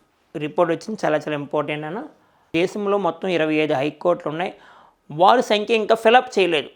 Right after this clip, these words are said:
అంటే అనుకున్న స్థాయిలో అక్కడ న్యాయమూర్తుల సంఖ్య కొరత ఉంది అని చెప్పడం జరుగుతుందన్న. మరి రిపోర్ట్ ఇచ్చింది ఎవరంటే ప్రైమ్ ఇన్ఫో బేస్ డాట్ కామ్. ఓకే, ప్రైమ్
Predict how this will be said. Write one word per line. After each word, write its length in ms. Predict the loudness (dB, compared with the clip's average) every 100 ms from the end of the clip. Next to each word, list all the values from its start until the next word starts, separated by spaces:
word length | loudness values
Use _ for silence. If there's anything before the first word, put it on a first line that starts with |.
| _ -8
అంటే 200 | 0 0
అనుకున్న 500 | 0 -4 -2 -2 -2
స్థాయిలో 520 | 0 2 4 4 4
అక్కడ 240 | 4 2
న్యాయమూర్తుల 640 | 2 4 2 0 -4 -4 -6
సంఖ్య 440 | -4 -6 -4 -4
కొరత 320 | 0 0 2
ఉంది 400 | 0 -2 -4 -8 -10 _ _ _ -12
అని 100 | -8
చెప్పడం 360 | -6 -4 -2
జరుగుతుందన్న. 680 | -2 -4 -6 -8 -6 -6 -8 -12 _ _ _
మరి 120 | 0 2
రిపోర్ట్ 440 | -2 -2 -2 -2
ఇచ్చింది 280 | -8 -2 2
ఎవరంటే 400 | 4 4 0 -2 4
ప్రైమ్ 260 | 4 4 0
ఇన్ఫో 400 | -2 -2 4 6
బేస్ 560 | 6 6 4 4 -2 2
డాట్ 340 | 4 4 2
కామ్. 160 | 0 0 -2 _ -18
ఓకే, 260 | -8 -6 -6 -10 4
ప్రైమ్ 280 | 6 6